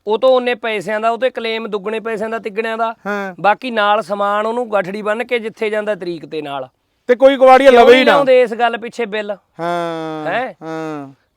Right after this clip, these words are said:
Speaker 1: ਸਰਕਾਰ ਤਾਂ ਸੁੱਤੀ ਪਈ ਆ ਯਾਰ, ਉਹ ਤਾਂ ਕਰਜ਼ਾ ਲੈ ਲੈਂਦੇ ਆ, ਖਾ ਲੈਂਦੇ ਆ, ਕੁਛ ਆਪ ਖਾ ਲੈਂਦੇ ਆ, ਕੁਛ ਵੰਡਿਆ ਜਾਂਦਾ, ਕੁਛ ਐਂ ਲੱਗ ਜਾਂਦਾ।
Speaker 2: ਹੁਣ ਬਾਬਾ ਮੇਰੀ ਗੱਲ ਸੁਣ, ਚਿੱਟਾ ਵੇਚਣ ਵਾਲਿਆਂ ਨੇ ਤਾਂ ਆਪਦੇ ਪੈਸੇ ਕਮਾਈ ਜਾਣੇ ਆ।
Speaker 1: ਹਾਂ।
Speaker 2: ਨੁਕਸਾਨ ਕਿਹਦਾ ਹੁੰਦਾ? ਸਰਕਾਰ ਦਾ।
Speaker 1: ਜ਼ਿਮੀਂਦਾਰ ਦਾ।
Speaker 2: ਜਾਂ ਜ਼ਿਮੀਂਦਾਰ ਦਾ।
Speaker 1: ਹਾਂ।
Speaker 2: ਤੁਰੇ ਫਿਰੋ ਭੌਂਕਦੇ।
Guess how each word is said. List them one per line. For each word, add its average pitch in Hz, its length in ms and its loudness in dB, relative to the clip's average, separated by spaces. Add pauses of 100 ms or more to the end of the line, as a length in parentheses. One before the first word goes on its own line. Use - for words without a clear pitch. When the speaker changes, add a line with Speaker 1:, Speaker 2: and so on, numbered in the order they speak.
(120)
Speaker 1:
ਸਰਕਾਰ 262 440 2
ਤਾਂ 277 140 -2
ਸੁੱਤੀ 269 320 -6
ਪਈ 294 220 -6
ਆ 285 80 4
ਯਾਰ, 277 140 4
ਉਹ 277 60 0
ਤਾਂ 294 120 2
ਕਰਜ਼ਾ 269 360 0
ਲੈ 247 180 0
ਲੈਂਦੇ 247 280 -2
ਆ, 262 40 -2
ਖਾ 202 240 0
ਲੈਂਦੇ 226 240 -4
ਆ, - 20 0
ਕੁਛ 226 160 -8
ਆਪ 220 240 -2
ਖਾ 226 160 0
ਲੈਂਦੇ 240 200 -6
ਆ, 240 40 -6
ਕੁਛ 220 160 -8
ਵੰਡਿਆ 175 360 -4
ਜਾਂਦਾ, 202 240 -2
ਕੁਛ 202 180 -6
ਐਂ 156 160 -4
ਲੱਗ 151 120 -4
ਜਾਂਦਾ। 175 360 -6 (240)
Speaker 2:
ਹੁਣ 247 120 4
ਬਾਬਾ 277 280 6
ਮੇਰੀ 277 220 4
ਗੱਲ 247 180 6
ਸੁਣ, 240 160 0
ਚਿੱਟਾ 269 340 0
ਵੇਚਣ 262 300 4
ਵਾਲਿਆਂ 262 260 2
ਨੇ 262 100 -2
ਤਾਂ 269 160 2
ਆਪਦੇ 254 240 2
ਪੈਸੇ 247 320 -2
ਕਮਾਈ 220 320 -2
ਜਾਣੇ 185 320 -6
ਆ। 175 180 -6
Speaker 1:
ਹਾਂ। 190 280 0
Speaker 2:
ਨੁਕਸਾਨ 240 400 6
ਕਿਹਦਾ 285 220 4
ਹੁੰਦਾ? 269 360 4 (220)
ਸਰਕਾਰ 214 540 6
ਦਾ। 170 200 4
Speaker 1:
ਜ਼ਿਮੀਂਦਾਰ 226 440 0
ਦਾ। 233 220 0
Speaker 2:
ਜਾਂ 247 220 6
ਜ਼ਿਮੀਂਦਾਰ 240 460 6
ਦਾ। 226 160 6
Speaker 1:
ਹਾਂ। 240 160 2 (380)
Speaker 2:
ਤੁਰੇ 262 200 10
ਫਿਰੋ 254 220 6
ਭੌਂਕਦੇ। 240 480 0